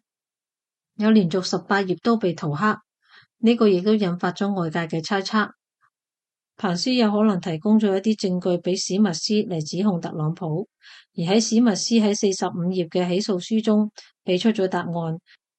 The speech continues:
嗰啲其中塗黑咗嘅一啲場景都涉及彭斯。共和黨策略師話，司法部嘅每一次起訴都令到特朗普成為媒體焦點，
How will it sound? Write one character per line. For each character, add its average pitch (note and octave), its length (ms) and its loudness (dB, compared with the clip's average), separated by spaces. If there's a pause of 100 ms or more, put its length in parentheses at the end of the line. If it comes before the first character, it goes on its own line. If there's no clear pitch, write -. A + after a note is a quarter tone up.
嗰 G#3+ 140 0
啲 B3 180 -2
其 F#3 160 2
中 A3 180 2
塗 F3 200 -2
黑 G3+ 100 0
咗 G3+ 300 -2
嘅 G3+ 80 0
一 F#3+ 140 2
啲 A3 220 -2
場 D#3 240 -2
景 D#3+ 280 -4 (120)
都 A#3+ 140 2
涉 A3+ 160 2
及 F#3 220 -2
彭 D#3 200 -2
斯。 D#3 180 -2 (1300)
共 G#3 200 0
和 F#3 140 0
黨 F3+ 180 -2
策 A#3 180 0
略 F#3 120 0
師 A#3 300 -2
話， F3 260 -2 (340)
司 - 220 -2
法 B3+ 160 2
部 F#3+ 240 0
嘅 G3+ 180 0
每 F#3 180 2
一 A3+ 40 2
次 A3 180 -4
起 F3+ 200 -2
訴 F3+ 360 -2 (640)
都 B3+ 140 0
令 A#3 180 4
到 G#3 140 0
特 G3+ 120 -2
朗 F#3+ 240 0
普 G3+ 160 0
成 A3 200 -2
為 E3 160 -2
媒 D#3 180 -2
體 F3 220 -4
焦 A3+ 240 2
點， F#3 200 0